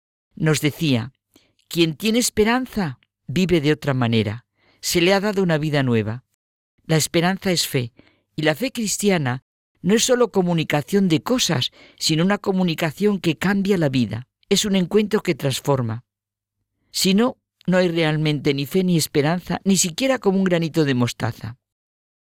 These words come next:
Para los primeros cristianos y para los convertidos de todas las épocas, esa esperanza produce en las vidas un cambio radical. Pero los que vivimos desde siempre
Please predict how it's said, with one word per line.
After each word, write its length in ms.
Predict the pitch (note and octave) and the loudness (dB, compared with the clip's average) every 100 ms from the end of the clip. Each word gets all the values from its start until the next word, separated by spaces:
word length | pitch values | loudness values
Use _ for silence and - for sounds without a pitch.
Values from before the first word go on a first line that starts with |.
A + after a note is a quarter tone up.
| _ _ | _ _
Para 160 | E3+ D3+ | 0 0
los 180 | C#3 - | 0 -2
primeros 400 | D3 F#3+ A#3+ - | -2 0 0 -2
cristianos 800 | D3+ B2+ - E3 B2+ A2 A#2+ _ _ _ _ | -4 -4 0 0 2 0 -4 _ _ _ _
y 100 | F3 | -2
para 220 | - E3 | 2 2
los 140 | D3 C#3 | 2 -2
convertidos 720 | D#3 D3 C#3+ C#3 A#3 C#4 C4 | -2 0 0 0 -4 -2 0
de 120 | G3 | 0
todas 280 | - F3+ E3 | 2 2 2
las 200 | C3+ - | 2 2
épocas, 560 | D#3+ C3 G#2+ B2 D3+ - _ _ | 0 0 0 -2 -4 -10 _ _
esa 220 | G3 G3 A3+ | 0 2 0
esperanza 640 | - G3+ G#3 A#3 - A#3+ | 2 2 2 0 -2 -4
produce 580 | - D#3+ D#3 G3 - E3+ | 0 0 2 -2 0 2
en 120 | C#3+ | 2
las 180 | C#3 C#3+ | 0 -2
vidas 400 | F3 G3 G#3 - | -4 0 0 0
un 160 | F3 E3 | -2 0
cambio 340 | E3 E3+ F3+ | 0 2 2
radical. 600 | E3 D3+ B2 - A2+ G2 _ _ _ _ | 2 0 -2 -2 -4 -6 _ _ _ _
Pero 180 | F3+ D#3+ | 2 4
los 200 | E3+ - | 2 2
que 120 | F3+ | 0
vivimos 440 | E3+ G#3 C#4+ C#4+ | 2 0 0 0
desde 260 | - F#3 E3+ | 0 0 0
siempre 640 | - F3+ E3+ C#3+ C#3 A#2 | 0 0 0 0 -2 -4